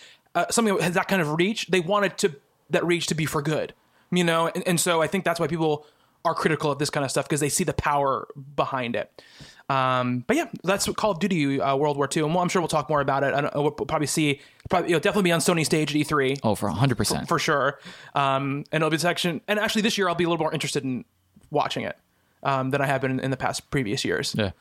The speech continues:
Speaker 1: I'm kinda like, "Okay, they're doing Call of Duty. That's cool, but I already know what Call of Duty is. I'm interested to see what they do to change
Speaker 2: Yeah, like,
Speaker 1: this."
Speaker 2: what does this look like?
Speaker 1: Yeah.
Speaker 2: Be really interesting to see.
Speaker 1: Exactly.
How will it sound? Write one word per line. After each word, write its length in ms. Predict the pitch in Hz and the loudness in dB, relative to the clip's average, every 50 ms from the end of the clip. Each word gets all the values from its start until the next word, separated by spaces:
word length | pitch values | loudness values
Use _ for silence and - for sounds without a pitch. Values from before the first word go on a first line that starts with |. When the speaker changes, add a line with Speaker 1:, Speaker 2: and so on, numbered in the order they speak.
| - - - - | -20 -16 -6 -4
Speaker 1:
I'm 80 | 165 151 | -2 0
kinda 160 | 196 170 160 | 0 0 0
like, 160 | 160 160 - | 0 0 0
"Okay, 160 | 185 190 208 | 0 0 2
they're 80 | 190 180 | 2 2
doing 140 | 175 190 185 | 2 2 0
Call 140 | 185 185 180 | 0 0 0
of 40 | 160 | 2
Duty. 340 | 185 185 175 170 165 165 _ | 2 2 2 2 0 -2 _
That's 180 | - 165 156 - | -2 -2 -2 -2
cool, 240 | - - 175 160 156 | -2 -2 0 0 0
but 220 | 151 165 151 - | 0 0 0 0
I 80 | 143 147 | 2 2
already 160 | 151 156 156 | 2 2 2
know 100 | 151 147 | 0 0
what 80 | 143 - | 0 0
Call 120 | - 147 | -2 -4
of 60 | 139 139 | -2 -2
Duty 220 | 151 139 139 139 | -2 -2 0 0
is. 200 | 131 127 127 - | 0 -2 -2 -2
I'm 120 | - 147 147 | -2 0 0
interested 280 | 147 135 131 - - | 0 -2 -4 -2 0
to 40 | 147 | 0
see 20 | 131 | 0
what 180 | 131 135 131 | 0 -2 -2
they 60 | - | -2
do 100 | 123 - | -6 -6
to 80 | 98 - | -6 -6
change 260 | - - 127 123 - | -4 -2 -2 0 2
Speaker 2:
Yeah, 100 | 117 117 | 2 2
like, 120 | 101 - - | 2 0 -2
Speaker 1:
this." 260 | - - 98 - - | -4 -4 -4 -2 -2
Speaker 2:
what 160 | 104 101 117 | 0 2 2
does 100 | 117 104 | 2 2
this 120 | 110 107 98 | 0 0 0
look 140 | 110 - - | -2 -2 -2
like? 220 | - - - - | -4 -4 -4 -2
Speaker 1:
Yeah. 140 | - - - | -2 -2 0
Speaker 2:
Be 180 | - 110 101 95 | 2 2 2 2
really 240 | 101 101 104 98 95 | 2 2 4 4 4
interesting 280 | 90 - - - 101 | 2 2 2 2 2
to 60 | 90 | 2
see. 260 | 82 - 87 85 82 - - | 2 2 2 2 2 0 -2
Speaker 1:
Exactly. 460 | - 156 - 185 147 - - 107 - | -2 0 0 0 0 0 -4 -6 -8